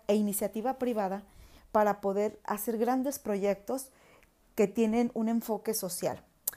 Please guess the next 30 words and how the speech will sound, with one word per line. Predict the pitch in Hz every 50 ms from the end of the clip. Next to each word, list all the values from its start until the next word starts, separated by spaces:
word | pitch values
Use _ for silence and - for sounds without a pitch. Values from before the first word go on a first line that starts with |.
| - - - - - _
Y | - 220
les | 214 214 214 -
comparto | - 233 226 220 - 247 247 247 - 311
el | 311
primero | - 220 226 226 240 254 277 277
que | 240 208
vimos | 214 214 214 226 226 -
el | 226 190 190
lunes. | 190 196 202 226 277 277 - - - -
Eh, | 202 196 185
voy | 175 226 233
a | 269
tratar | 262 277 233 233 - 214 208
de | 214 226
ser | - 233 214
sumamente | 214 - - 247 233 240 254 247 240 233 233
asertiva, | 247 240 - 208 196 - - 208 202 196 220 233 233 - - - - - - - - -
eh, | 190 190 180 180 -
en | 196 185
hacerles | 175 - 220 202 214 220 -
un | 247 226
resumen | 226 226 226 - 220 220 220 208
rápido, | 214 214 214 214 - 240 226 226
después | 202 208 190 - - 208 190
voy | 190 214 208
a |
ampliarlo | 208 196 - 214 196 202
en | 208 202
otros | 196 196 - 196 196 196 -
episodios, | 202 196 226 214 - 262 240 220 220 254 277 -